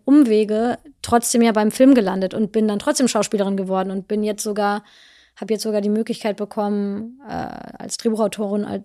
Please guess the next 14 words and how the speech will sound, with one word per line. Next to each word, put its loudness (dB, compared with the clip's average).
und -4
als -6
Regisseurin 0
das -14
erste -6
Mal -4
in -6
meinem -6
Leben -6
zu -12
arbeiten. -10
So. -14
Ähm, 2
ja, -2